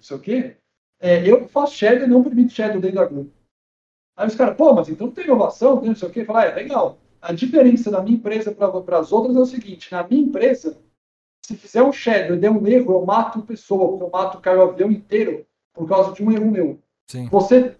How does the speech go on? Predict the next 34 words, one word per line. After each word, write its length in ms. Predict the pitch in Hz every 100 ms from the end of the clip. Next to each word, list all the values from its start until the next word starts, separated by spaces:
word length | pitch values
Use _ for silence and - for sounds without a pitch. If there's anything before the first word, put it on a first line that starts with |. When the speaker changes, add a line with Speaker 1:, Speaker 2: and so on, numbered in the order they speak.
| -
Speaker 1:
faz 200 | 202 185
isso 220 | 196 -
no 80 | 170
seu 180 | - 165
negócio?" 540 | 156 214 202 - - _ _ _ _ _ _ _ _ _ _ _ -
Aí 160 | 170
o 60 | 196
cara, 220 | 214 220
sei 160 | 214 214
lá, 120 | 196
vendia, 600 | 180 175 - 214 208 151
o 160 | 131 -
cara 180 | 175 180
vendia 240 | 185 208
serviço 540 | 208 214 208 233 -
de 100 | -
software. 380 | - 214 180 -
Eu 60 | -
falei, 240 | 202 -
"É, 60 | - _
eu 120 | 190 262
não, 240 | 269 240
então." 220 | 240 403 - _ _ _ _ _ _ _ _
A, 260 | - 226 208
a 40 |
estratégia, 800 | 233 - 285 262 - 240 285 277 247
né, 340 | 220 247 -
como 140 | 202
o 40 | 208
Dani 200 | 208 185
tá 100 | 190
totalmente 320 | 254 277 -
conectada, 680 | 311 311 320 302 311 311 202
né? 140 | 254